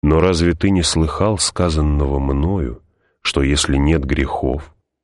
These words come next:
то за здешние страдания там воздаётся награда? Итак, какой урон понесли дети, умерщвлённые по такой причине и скоро достигшие покойной пристани?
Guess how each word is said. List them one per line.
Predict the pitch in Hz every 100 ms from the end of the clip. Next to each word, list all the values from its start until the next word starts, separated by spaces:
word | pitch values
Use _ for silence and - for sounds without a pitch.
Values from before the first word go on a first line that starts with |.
| _ _
то | 78
за | 67 64
здешние | 62 71 71 - 69 65
страдания | - 76 65 67 65 67 73 -
там | 67 64 65 73 - _ _ 73
воздаётся | 65 62 62 62 60 - 65
награда? | 69 76 104 85 62 - _ _ _ _ _ _ _ _ _ _ _ _ _ -
Итак, | 98 - 80 71 - - _ _ _ _ _ _ _ _ _
какой | - 113 - 143 101 85 -
урон | 92 92 80 65
понесли | 71 78 82 - 82
дети, | 65 76 110 - - - _ _ _ _ _ -
умерщвлённые | 92 87 78 - 90 92 104 85 78 73
по | 76 76
такой | 85 87 90
причине | 76 78 73 90 90 92
и | - 78
скоро | - - - 73 71
достигшие | 67 73 - - 73 - - 78
покойной | 73 73 - 78 78 85
пристани? | 110 107 - - 62 -